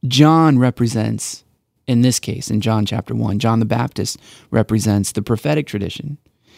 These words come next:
And you can attach to that the law and the prophets. And what I believe, what the gospel writer is trying to get us to understand is,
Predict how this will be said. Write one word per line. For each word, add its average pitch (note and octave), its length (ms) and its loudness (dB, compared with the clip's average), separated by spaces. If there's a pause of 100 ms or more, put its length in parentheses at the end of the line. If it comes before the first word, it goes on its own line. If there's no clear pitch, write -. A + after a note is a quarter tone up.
(280)
And A2+ 120 2
you A#2 60 4
can B2 120 6
attach C#3 460 -2
to A2+ 100 0
that G#2+ 380 0
the A#2 100 0
law A2 220 2
and G#2 80 2
the G#2 60 0
prophets. B2 600 -6 (1040)
And B2 240 6
what C#3+ 320 4 (320)
I C3 140 2
believe, A2 340 0
what A#2 160 0
the A#2+ 80 -2
gospel B2 460 0
writer G#2+ 300 0
is - 140 -6
trying G#2 300 -2
to G#2 80 -2
get A2 100 0
us A2 120 -6
to - 120 -8
understand G#2+ 760 -2
is, - 540 -8